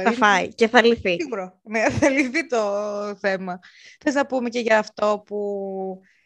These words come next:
Speaker 2: υπάρχει το πρότυπο, το τέλειο σώμα, το δεν ξέρω εγώ τι.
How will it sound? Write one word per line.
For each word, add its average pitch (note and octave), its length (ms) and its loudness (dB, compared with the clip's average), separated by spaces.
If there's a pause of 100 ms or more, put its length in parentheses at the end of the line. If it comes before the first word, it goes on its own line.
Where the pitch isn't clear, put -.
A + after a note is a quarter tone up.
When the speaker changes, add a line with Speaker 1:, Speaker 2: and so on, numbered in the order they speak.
(120)
Speaker 2:
υπάρχει A3 520 0
το G#3+ 120 -6
πρότυπο, A3 680 0
το G#3 380 -2
τέλειο A3 380 0
σώμα, G#3 560 -4
το G3+ 180 -2
δεν G3+ 100 -8
ξέρω A3 220 -4
εγώ G#3+ 260 -4
τι. A3 380 -4